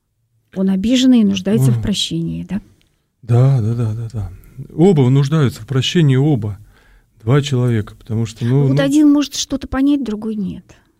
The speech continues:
Speaker 2: Вот и опять, и опять же, да, да,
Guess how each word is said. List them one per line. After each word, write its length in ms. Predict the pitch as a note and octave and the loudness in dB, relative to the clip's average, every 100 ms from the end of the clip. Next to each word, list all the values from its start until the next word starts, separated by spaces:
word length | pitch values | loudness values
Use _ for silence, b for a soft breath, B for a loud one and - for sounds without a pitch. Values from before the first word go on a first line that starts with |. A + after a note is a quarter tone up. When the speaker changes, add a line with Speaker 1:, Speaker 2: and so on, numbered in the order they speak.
| _ _ _ _ _ _ _ _ | _ _ _ _ _ _ _ _
Speaker 2:
Вот 300 | C#3 D#3 G#3+ G3 | 2 4 4 2
и 40 | |
опять, 420 | G3 F#3+ F#3 E3 | 2 2 0 0
и 60 | D3+ | 2
опять 400 | C#3 C#3 E3 F3+ | 2 2 0 0
же, 120 | D3 | -2
да, 360 | A2 C3 C#3 G#2 | 0 2 0 -2
да, 400 | A#2+ C#3+ C3 F#2+ | -2 -2 -2 -8